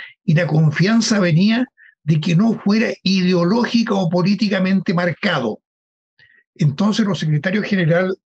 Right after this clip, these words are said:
y esto es muy interesante, Nicole, venían de los ex cancilleres, de altos diplomáticos, de gente que no tenía un pasado de militancia política ostensible.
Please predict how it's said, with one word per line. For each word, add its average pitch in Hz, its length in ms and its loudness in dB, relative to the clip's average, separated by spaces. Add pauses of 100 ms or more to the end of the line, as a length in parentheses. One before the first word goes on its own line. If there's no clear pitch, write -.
(180)
y 165 100 0
esto 156 140 0
es 156 80 0
muy 180 140 0
interesante, 170 520 -2
Nicole, 175 300 0 (320)
venían 175 500 0
de 165 60 0
los 156 300 -4
ex 180 260 -4
cancilleres, 165 880 0 (240)
de 160 160 0
altos 175 320 -2
diplomáticos, 156 840 -2 (460)
de 156 140 0
gente 220 460 0
que 160 180 0
no 233 180 2
tenía 226 640 0 (420)
un 208 280 2
pasado 196 460 -2
de 185 100 0
militancia 190 840 0
política 180 540 -2
ostensible. 147 880 -2